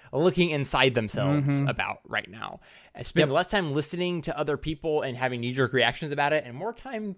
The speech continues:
Speaker 1: thinking about what you actually believe, why you actually believe it, and that maybe there are other, you know, avenues to
Speaker 2: Yep.
Speaker 1: per-, peruse.
Speaker 2: I, yep. It, funnily enough, it was,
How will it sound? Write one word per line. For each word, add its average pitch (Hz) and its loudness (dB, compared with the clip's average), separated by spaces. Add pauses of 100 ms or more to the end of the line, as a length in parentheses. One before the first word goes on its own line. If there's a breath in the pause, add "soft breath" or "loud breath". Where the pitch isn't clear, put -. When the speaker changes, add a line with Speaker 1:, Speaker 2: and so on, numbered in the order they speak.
Speaker 1:
thinking 180 -12
about 135 0 (320 loud breath)
what 202 2
you 190 -2
actually 180 -2
believe, 147 -6
why 262 0
you 262 0
actually 190 -4
believe 147 -6
it, 156 -2
and 180 -4
that 180 -4
maybe 208 -6
there 196 -2
are 180 -4
other, 160 -2
you 139 -8
know, 131 -4 (760)
avenues 107 -2
to 101 -6 (760)
Speaker 2:
Yep. 139 0 (800)
Speaker 1:
per-, 117 -4 (140)
peruse. 120 -4 (280)
Speaker 2:
I, 139 4
yep. 160 2 (240)
It, 165 4
funnily 180 6
enough, 156 2
it 143 2
was, 123 2